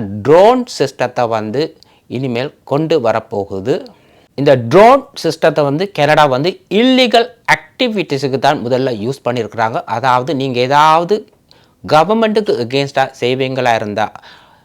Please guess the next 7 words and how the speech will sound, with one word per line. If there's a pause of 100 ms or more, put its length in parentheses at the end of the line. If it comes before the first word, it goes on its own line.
(140)
உதாரணத்துக்கு (200)
நாலு
பேர் (380)
ஒண்டா (160)
வாராங்க, (380)
பிறகு (180)
ஒரு